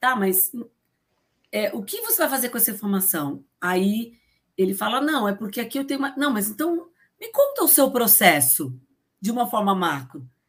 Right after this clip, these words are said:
Quais são as etapas?" E aí ele começa a contar as etapas do processo dele, em que momento que aquela informação naquele relatório é importante, e você consegue é, verificar se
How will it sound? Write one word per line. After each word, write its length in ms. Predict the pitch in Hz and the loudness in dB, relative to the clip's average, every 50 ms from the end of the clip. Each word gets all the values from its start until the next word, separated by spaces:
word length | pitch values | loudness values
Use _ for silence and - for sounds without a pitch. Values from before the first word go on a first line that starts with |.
| _ _ _ | _ _ _
Quais 180 | - 554 - - | -2 0 2 2
são 180 | - 320 277 | 2 2 0
as 120 | 240 220 196 | 0 0 0
etapas?" 640 | 214 - - - 196 180 156 131 - - 165 - 196 | -4 -4 -2 0 0 0 0 -2 -6 -8 -6 -4 -2
E 60 | 214 | -2
aí 120 | 214 220 | -2 -4
ele 140 | 220 240 202 | -4 -6 -6
começa 560 | - 262 269 262 240 214 202 220 214 - 262 247 | -6 -6 -4 -4 -4 -4 -2 -2 -2 -2 -4 -6
a 20 | |
contar 680 | - - 269 277 277 277 - 254 220 208 196 202 202 - _ _ _ _ _ _ _ _ _ _ _ | -8 -6 -6 -6 -6 -6 -4 -2 -2 -2 -2 -4 -8 -16 _ _ _ _ _ _ _ _ _ _ _
as 180 | 208 202 185 202 | -6 -4 -4 -4
etapas 540 | 220 220 - 202 185 175 175 - 196 180 180 | -4 -6 -4 -4 -4 -4 -4 -6 -10 -8 -8
do 100 | 185 185 | -8 -8
processo 420 | 196 196 196 - - 190 185 - - _ _ | 2 4 4 4 4 -2 -8 -10 -14 _ _
dele, 420 | 185 185 180 180 185 180 180 190 185 - _ _ _ _ - | -2 0 2 2 2 0 -2 -6 -10 -16 _ _ _ _ -10
em 140 | 240 226 208 | -6 -6 -6
que 160 | 196 233 202 | -6 -4 -4
momento 600 | 202 220 220 214 202 202 202 196 196 196 202 196 | -4 -4 -4 -2 0 2 2 2 2 0 -2 -6
que 120 | - - 190 | -6 -6 -6
aquela 400 | 185 190 - 214 208 208 202 202 | -6 -6 -2 0 2 2 2 0
informação 440 | 190 196 190 185 185 185 - 185 180 | -4 -4 -6 -6 -6 -6 -6 -6 -6
naquele 320 | 180 175 175 - 196 196 185 | -6 -6 -4 -4 -2 -2 -2
relatório 680 | 175 180 180 180 175 - - 175 170 160 160 170 165 - _ _ _ _ _ _ _ - | -4 -6 -6 -8 -10 -10 -8 -6 -4 -2 -2 -4 -4 -6 _ _ _ _ _ _ _ -6
é 160 | 226 220 208 | -2 0 0
importante, 760 | 196 185 190 196 190 190 - 190 175 175 175 170 - - - | 0 0 0 -4 -6 -4 -2 -2 0 0 -2 -4 -6 -8 -8
e 60 | 214 | -8
você 240 | 190 226 220 - 247 233 | -6 -4 -4 -4 -4 -6
consegue 720 | - 247 240 - - 214 214 208 202 196 233 233 233 - _ _ _ _ _ _ _ - | -10 -10 -6 -4 -4 -2 -2 -2 -2 -4 -4 -8 -10 -14 _ _ _ _ _ _ _ -2
é, 460 | 190 190 190 185 185 185 185 180 - - | 0 2 2 4 2 2 2 0 -2 -4
verificar 640 | 175 208 220 233 202 - 208 - - 214 202 208 | -6 -6 -6 -6 -8 -10 -10 -4 0 0 0 2
se 420 | 208 - - - 214 214 202 202 | 2 2 0 0 0 -2 -4 -6